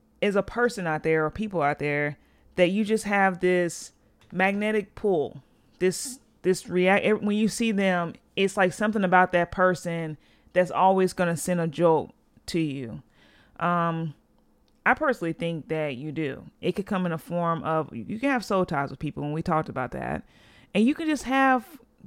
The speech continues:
that person, like, like, just your person, right? That just does that to you. And, you know, my thing is,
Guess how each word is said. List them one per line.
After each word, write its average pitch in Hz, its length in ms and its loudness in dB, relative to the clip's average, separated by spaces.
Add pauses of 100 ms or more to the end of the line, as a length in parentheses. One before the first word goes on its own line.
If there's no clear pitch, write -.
(180)
that 202 240 2
person, - 640 -4 (300)
like, 165 260 0 (160)
like, 170 240 0
just 185 300 -4
your 175 100 -2
person, 135 540 -4
right? 165 320 -2 (380)
That 175 160 6
just 160 200 0
does 180 300 6
that 165 240 0
to 190 120 -6
you. 151 460 -6 (760)
And, 175 640 -2 (260)
you 190 160 -4
know, 170 500 0
my 233 180 -2
thing 202 280 -4
is, 170 480 -2